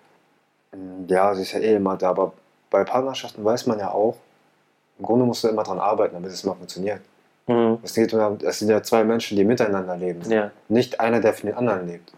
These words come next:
Speaker 2: Mhm.
Speaker 1: Das darf man nie vergessen. Und ob man glücklich ist mit diesen materiellen Gegenständen, ist auch so eine Sache, weil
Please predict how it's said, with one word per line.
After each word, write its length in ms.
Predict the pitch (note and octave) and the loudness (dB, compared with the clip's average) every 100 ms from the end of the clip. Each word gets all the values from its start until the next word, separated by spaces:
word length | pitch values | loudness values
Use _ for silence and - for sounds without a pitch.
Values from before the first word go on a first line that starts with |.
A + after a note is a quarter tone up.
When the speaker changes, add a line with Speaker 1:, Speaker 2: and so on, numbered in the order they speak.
| B2+ | -2
Speaker 2:
Mhm. 220 | A2+ A2 - _ _ _ _ | 0 -2 -8 _ _ _ _
Speaker 1:
Das 140 | - | -4
darf 180 | - A2 | -2 0
man 100 | G#2+ | -2
nie 60 | G#2 | -2
vergessen. 420 | G#2 A2+ A#2 F#2+ - - - _ _ _ | 0 2 0 -6 -16 -20 -20 _ _ _
Und 1080 | A2 G#2 G#2 G2 G2 G2 F#2+ F#2+ F#2+ F#2+ F#2+ _ _ _ _ _ _ _ _ _ | 0 4 4 2 0 -2 -2 -6 -8 -12 -14 _ _ _ _ _ _ _ _ _
ob 180 | - - | -2 2
man 300 | A#2 A2+ G#2+ | 2 2 2
glücklich 340 | - E3 E3+ C3 | 2 6 4 2
ist 120 | - | 0
mit 80 | A2 | 0
diesen 120 | G#2+ | 2
materiellen 360 | A2+ A2 A2 G#2 | 2 4 4 4
Gegenständen, 520 | A2+ A2+ - G#2+ G2+ | 4 2 2 0 0
ist 200 | G2+ - - _ _ - | -4 -8 -14 _ _ 0
auch 140 | C3 B2+ | 0 2
so 100 | A2 | -2
eine 100 | G#2 | 0
Sache, 300 | G#2 - F#2+ | 0 0 2
weil 240 | G2 F#2+ | 2 2